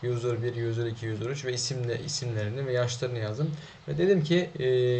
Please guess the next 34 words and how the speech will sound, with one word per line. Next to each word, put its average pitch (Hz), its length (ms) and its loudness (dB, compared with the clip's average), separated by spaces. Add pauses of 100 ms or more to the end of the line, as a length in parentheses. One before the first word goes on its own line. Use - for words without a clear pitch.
(500)
bana 151 200 10
yirmi 156 340 8
bir 156 80 6
yaşın 143 340 6 (160)
üzerindekilerini 139 800 4
liste, 151 260 2 (340)
listele 123 420 2
dedim. 156 240 2 (300)
Bu 170 80 -2
tabii 156 220 4
ki 156 100 4
de 170 80 6
Java 147 240 8
sekizden 151 460 6
önceki 143 500 6 (300)
kullanım. 120 360 0 (400)
Bir 160 60 -6
de 170 80 2
sonraki 165 520 6
kullanımına 117 500 0
bakalım. 151 340 2 (840)
Yaşı 147 200 2
yirmi 170 340 4
birden 175 300 4
büyük 185 200 2
olanları 139 360 4
bu 165 60 -2
şekilde 127 500 0 (540)
daha 160 280 4
kolay 117 260 2
bir 113 40 -2
şekilde 117 340 -4
filtreleme 139 680 2 (120)
metoduyla, 117 600 0